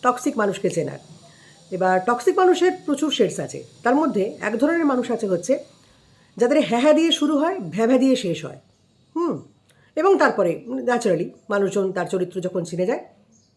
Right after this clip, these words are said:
তখন তাকে দূর দূর করেই তাড়ানো হয়। তাহলে আর একটু স্পষ্ট করে বলি, এরা হচ্ছে যাত্রা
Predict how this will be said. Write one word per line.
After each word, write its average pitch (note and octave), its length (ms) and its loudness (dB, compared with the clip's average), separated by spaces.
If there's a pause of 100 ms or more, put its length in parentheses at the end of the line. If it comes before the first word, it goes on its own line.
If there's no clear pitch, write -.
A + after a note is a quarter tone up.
তখন - 260 2
তাকে B3 200 -2
দূর A3+ 140 -4
দূর G3 120 0
করেই G3 200 2
তাড়ানো C#3 300 -4
হয়। B2+ 160 -16 (560)
তাহলে B3 160 2
আর C4 60 4
একটু D4+ 120 -2
স্পষ্ট D4 300 -2
করে C#4 180 0
বলি, B3+ 260 -6 (2250)
এরা D#4+ 160 6
হচ্ছে F4+ 240 4
যাত্রা B3+ 680 2